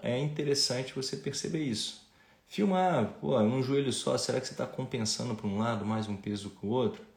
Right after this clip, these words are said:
né? Você tá forçando mais um lado? Então, é o tal do saber quem você é, é o saber como você corre, pra saber como você pode ajustar, o que que é necessário pra tirar um tanto dessa carga do seu joelho. Beleza, Alexandre?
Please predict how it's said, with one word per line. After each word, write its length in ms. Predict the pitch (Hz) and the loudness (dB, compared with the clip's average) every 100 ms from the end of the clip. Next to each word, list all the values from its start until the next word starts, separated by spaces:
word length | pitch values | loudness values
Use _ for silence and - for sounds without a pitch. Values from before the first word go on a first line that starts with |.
| _ - | _ -2
né? 240 | 107 127 - - | -2 -2 -8 -20
Você 120 | - | -14
tá 120 | 98 107 | -8 -8
forçando 480 | - 104 - 113 | -8 -8 -4 0
mais 180 | 104 101 | 0 0
um 140 | 95 98 | 0 0
lado? 260 | 104 90 - - - - | 0 -2 -8 -20 -20 -10
Então, 480 | 92 - 110 120 123 | -8 -2 0 0 0
é 60 | 120 | 0
o 100 | 113 | 0
tal 240 | 120 123 | 2 2
do 140 | 123 | 2
saber 360 | 113 - 110 123 | 0 2 2 2
quem 140 | 139 131 | 0 0
você 300 | 131 - 127 | 0 0 0
é, 260 | 113 98 95 - 104 | 0 -2 -6 -14 -8
é 60 | |
o 100 | 92 | -6
saber 460 | 92 - 104 120 120 | -4 -4 0 -2 -2
como 280 | 139 151 139 | -4 -2 0
você 280 | 123 - | 0 -2
corre, 360 | 110 - 98 92 101 | -2 -2 -2 -2 -6
pra 160 | - 107 | -8 -8
saber 380 | - 110 117 117 | -4 -2 -4 -4
como 420 | - 110 127 131 - - - | 0 0 0 -4 -10 -20 -12
você 140 | - | -6
pode 220 | 107 117 117 | 0 2 2
ajustar, 600 | 117 120 - - 107 104 | 0 -2 -2 2 2 0
o 80 | - | -6
que 120 | - | -4
que 100 | 127 | -2
é 40 | |
necessário 520 | 127 123 120 - 113 | -2 -2 -2 0 -2
pra 120 | 110 107 | -2 -6
tirar 220 | - 117 | -4 -4
um 80 | 117 | -4
tanto 300 | 110 110 110 | 0 0 0
dessa 220 | 110 117 | -2 -4
carga 460 | - 104 101 101 98 - - - - | -4 -2 -2 -2 -8 -14 -20 -20 -6
do 100 | 107 | -2
seu 220 | - 92 | -2 -2
joelho. 340 | 101 127 95 87 - - - - | 0 2 2 -2 -12 -20 -18 -4
Beleza, 380 | 95 113 156 151 | 0 2 2 0
Alexandre? 340 | 123 - 95 | -4 -8 -10